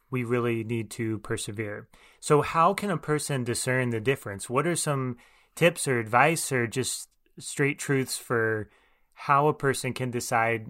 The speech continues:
when they're in the pit of despair and their emotions are high and they're feeling the weight of imperfection? When is that weight so heavy that it's appropriate to quit? And when is it, uh,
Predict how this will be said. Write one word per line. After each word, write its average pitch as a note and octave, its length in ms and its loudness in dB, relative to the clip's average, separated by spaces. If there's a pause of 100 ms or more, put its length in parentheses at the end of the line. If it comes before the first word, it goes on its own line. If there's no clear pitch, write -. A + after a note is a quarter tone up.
(120)
when A#2 160 -6
they're A2 100 -4
in C3 140 0
the C#3+ 80 -2
pit C3 180 0
of C3 80 0
despair G#2+ 680 -4
and A2+ 280 -6
their A2 180 -2
emotions C3 460 -2
are C#3+ 120 -2
high B2+ 340 4
and A#2+ 180 -4
they're G#2 120 -8
feeling C3 520 -2
the A#2+ 100 -4
weight B2 400 -2
of A#2+ 420 -6 (560)
imperfection? A2 960 -4 (500)
When C3 340 2
is B2+ 180 0
that B2+ 240 2
weight B2 320 -2
so C3 220 0
heavy A#2+ 340 -2
that A2+ 200 -4
it's A2+ 160 -8
appropriate A#2 440 -6
to A#2+ 100 -8
quit? E3+ 480 -2
And B2 220 -6
when B2 160 -4
is A#2 180 -4
it, A#2 320 -4 (440)
uh, G#2+ 500 -6